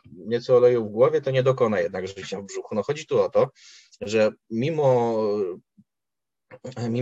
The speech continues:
mimo wszystkich tych deklaracji, to takim praktycznym celem Kurdlandczyków jest dostanie się do Kikriks, czyli dzielnicy rządowej, wejście w struktury rządu, w której żyje się już nie w kurdlach, ale w domach.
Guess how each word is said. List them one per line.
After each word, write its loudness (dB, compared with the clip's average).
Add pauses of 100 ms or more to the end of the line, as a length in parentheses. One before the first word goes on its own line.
mimo -2
wszystkich -12
tych -6
deklaracji, 0
to -2
takim -4
praktycznym -4
celem 2
Kurdlandczyków -4 (380)
jest -2
dostanie -2
się -4
do 2 (120)
Kikriks, -12
czyli -8
dzielnicy 0
rządowej, 0
wejście 0
w -14
struktury -4
rządu, -2 (400)
w -20
której -2
żyje 0
się -4
już -4
nie 0
w -14
kurdlach, -2
ale 8
w 2
domach. -4